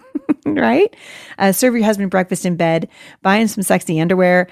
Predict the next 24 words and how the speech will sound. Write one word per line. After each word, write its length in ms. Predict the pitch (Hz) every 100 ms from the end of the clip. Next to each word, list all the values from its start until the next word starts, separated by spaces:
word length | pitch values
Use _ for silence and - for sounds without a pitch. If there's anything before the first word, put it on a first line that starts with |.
| - - -
Ask 220 | 208 220
your 80 | 220
husband 300 | 202 196 180
the 60 | 160
following 540 | - 185 214 208 185
questions. 840 | - 180 175 - - 123 - - _ _ _ _ _ _ _ _ _ _ _ _ _ -
Hmm. 540 | 214 349 605 226 147 180 170 _ _ _ _ _
This 140 | 139 202
is 80 |
interesting. 540 | 240 175 160 165 175 196
What 200 | 233 -
part 200 | 302 311
of 60 |
your 120 | 294 233
body 260 | 190 190
do 100 | 170
you 80 | 175
enjoy 300 | 165 180 175
me 100 | 170
touching 400 | - 143 - 147
the 80 | 135
most? 460 | 135 131 - - _ _ _ _ _ _
What 280 | 196 226 -
scent 560 | - - 269 311 -